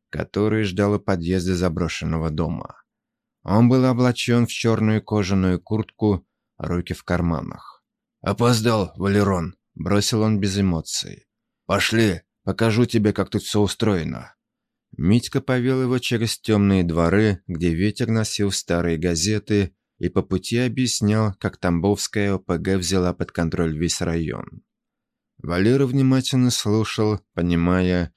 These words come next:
что его новое окружение — это не просто мелкие хулиганы, а люди, способные решать дела на высшем уровне.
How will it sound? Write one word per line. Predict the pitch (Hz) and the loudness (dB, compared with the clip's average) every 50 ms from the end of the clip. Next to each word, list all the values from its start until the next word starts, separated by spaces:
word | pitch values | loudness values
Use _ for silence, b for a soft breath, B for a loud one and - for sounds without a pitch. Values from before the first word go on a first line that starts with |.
| _ _ | _ _
что | - - - - 90 | -14 -10 -6 -4 -2
его | 87 90 87 85 92 90 | 0 0 2 2 2 2
новое | 90 92 92 90 90 87 | 4 2 2 4 2 2
окружение — | 87 85 - 90 92 82 82 90 101 107 107 104 104 101 104 101 95 85 _ _ - | 0 0 -2 -4 -4 -2 0 2 2 4 4 4 4 4 4 2 2 0 _ _ -6
это | - 110 117 127 123 | -4 -4 -2 0 0
не | 131 135 | 0 0
просто | 131 - 120 123 117 - - 123 | 0 0 -2 -2 -2 -2 -2 0
мелкие | 107 104 104 104 98 - - 98 92 87 | 0 2 2 0 0 -2 -4 -4 -4 -4
хулиганы, | - - 80 76 80 78 73 87 95 98 98 98 95 92 92 87 - _ - | -4 -4 -6 -4 -4 -4 -2 0 2 2 4 4 4 2 2 0 -4 _ -18
а | - - 65 | -12 -8 -4
люди, | 78 80 92 95 98 92 87 95 92 92 87 - _ - | -2 0 2 2 0 0 2 0 2 0 0 -4 _ -10
способные | - - - - 87 - - - 113 110 107 117 117 120 | -10 -8 -4 -4 -4 -4 -2 -2 -2 0 2 2 2 2
решать | 110 107 104 - - 95 92 87 | 2 0 -2 -4 -2 -2 -2 -2
дела | 87 98 95 90 87 82 | 0 0 2 2 2 2
на | 80 82 85 80 | 0 0 -2 -2
высшем | 76 82 82 - - - 82 82 92 | -4 -4 -6 -6 -4 -4 -2 0 0
уровне. | 98 92 85 76 73 - - - - - | 0 0 -2 -4 -8 -10 -14 -16 -18 -20